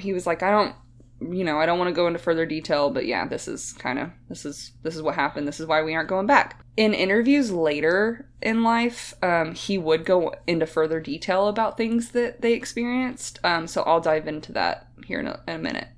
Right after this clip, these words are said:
One day after this press conference, this is where I <laughs> talked about the seventies and just, like, ghost stuff.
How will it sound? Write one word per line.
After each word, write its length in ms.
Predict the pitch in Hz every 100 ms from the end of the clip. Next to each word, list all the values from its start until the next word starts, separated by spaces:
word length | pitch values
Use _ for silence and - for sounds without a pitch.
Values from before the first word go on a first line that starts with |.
| - -
One 420 | 180 226 285 285
day 400 | 226 170 151 -
after 300 | 156 156 185
this 160 | 165 -
press 240 | - 170
conference, 400 | - 127 - 151
this 160 | 165 170
is 100 | 170
where 120 | 196
I 80 | -
<laughs> 160 | -
talked 180 | 208 202
about 400 | 185 185 - -
the 100 | 202
seventies 640 | - 180 170 165 156 156
and 160 | 170 160
just, 220 | - -
like, 260 | 175 - - - -
ghost 260 | - - -
stuff. 240 | - -